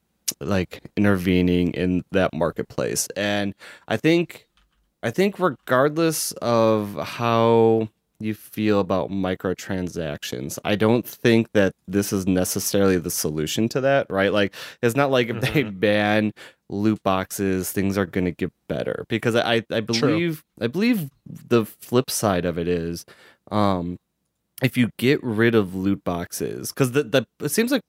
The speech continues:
Speaker 1: big, big part of the problem with it is the chance involved with loot boxes.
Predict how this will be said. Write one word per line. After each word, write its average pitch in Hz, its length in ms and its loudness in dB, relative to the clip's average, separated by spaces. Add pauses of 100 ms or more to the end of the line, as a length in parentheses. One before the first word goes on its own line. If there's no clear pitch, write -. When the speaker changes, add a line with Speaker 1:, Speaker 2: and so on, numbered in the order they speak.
(120)
Speaker 1:
big, 120 240 0
big 143 200 0
part 147 180 0
of 120 40 -2
the 117 60 -2
problem 101 560 -2
with 175 160 -4
it 185 200 2
is 107 380 2
the 101 100 -2
chance 101 480 -4
involved 143 420 2
with 151 220 0
loot 160 120 2
boxes. 175 600 0